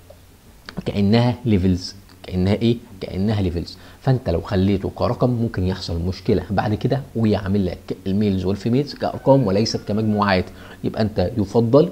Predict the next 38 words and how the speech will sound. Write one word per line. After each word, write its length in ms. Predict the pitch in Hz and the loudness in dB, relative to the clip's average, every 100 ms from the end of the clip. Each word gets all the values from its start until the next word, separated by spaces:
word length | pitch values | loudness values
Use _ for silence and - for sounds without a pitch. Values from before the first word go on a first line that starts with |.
| 131 | -2
يفضل 520 | 92 113 123 175 190 - - - 101 | -2 0 4 4 2 -4 -18 -8 -2
إن 60 | |
أنت 180 | 101 101 | -2 -2
تحط 420 | - 120 113 - - | -4 -2 -2 -4 -6
الأرقام 640 | 92 95 - 120 127 98 | -4 -4 0 2 2 0
بين 200 | 101 107 | 0 0
quotation 560 | 104 87 120 - 98 101 | -2 -2 -2 -2 -2 0
marks 340 | 143 151 190 - - | -2 -2 -4 -6 -12
في 140 | - 110 | -6 -4
حالة 300 | 113 117 98 | 0 0 0
التكويد، 680 | 107 120 - 104 104 104 - - - | -2 -2 -2 2 2 0 -6 -18 -10
تمام؟ 200 | - 110 135 - - | -2 -2 -2 -12 0
ولو 220 | 139 240 | 4 6
ما 60 | 104 | 4
عملتهاش 560 | 107 104 131 185 - 101 | 0 -2 0 0 -2 -4
هعلمك 340 | 104 107 101 | -2 0 0
إزاي 320 | 92 98 101 | -2 0 0
تحوله 380 | 101 - 95 92 | -2 -2 0 0
Factor 280 | 117 - - | -2 -6 -4
في 80 | 104 | -4
الفيديوهات 280 | 92 98 | -2 -2
القادمة، 280 | - 101 101 - | -2 -2 -4 -6
لا 80 | 104 | -8
تقلق 280 | - - 95 90 | -6 -4 -6 -6
إطلاقًا. 320 | - 90 - 98 - - - - | -4 -4 -4 -12 -12 -20 -20 -8
Factor 280 | - 147 123 | -2 0 0
ديت 240 | 127 190 190 - - - - - - - | 2 2 0 -14 -20 -20 -20 -20 -16 -2
يعني 280 | 107 107 101 | 2 2 2
عبارة 260 | 92 101 | 0 0
عن 140 | 98 90 | 0 -2
مجموعات 380 | 90 90 107 120 | -2 -2 -2 -2
في 140 | - | -2
صورة 300 | - 110 110 95 | 0 0 0 2
levels، 380 | 87 92 87 - - | 2 2 -2 -8 -10
مجموعات 520 | 85 85 - 143 170 - | -6 -4 -2 -2 -4 -6
في 80 | 92 | -8
صورة 280 | - 117 104 - | -6 -4 -4 -2
إيه؟ 160 | 107 | -2